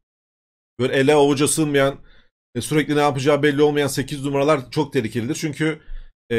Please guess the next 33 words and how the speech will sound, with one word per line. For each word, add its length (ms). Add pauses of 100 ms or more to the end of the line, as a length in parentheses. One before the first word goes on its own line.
hücum 440
oyuncularında 460
o 100
önlemi 260
alıyorsunuz. 580
İşte 200
dokuz 320
numarada, 300
kenar 320
forvetlerde, 560
"Ya 240
biraz 220
yakın 220
oynayalım, 400
öndeki 360
kenar 220
oyuncusu 280
da 60
gelsin, 360
bekle 280
birlikte 280
ikili 220
sıkıştırma 420
yapalım 280
Tadiç'e." 500 (100)
diyorlar 280
mesela. 520 (360)
Ya 100
da 60
aynı 120
şekilde 300
İrfan 260
Can'a. 320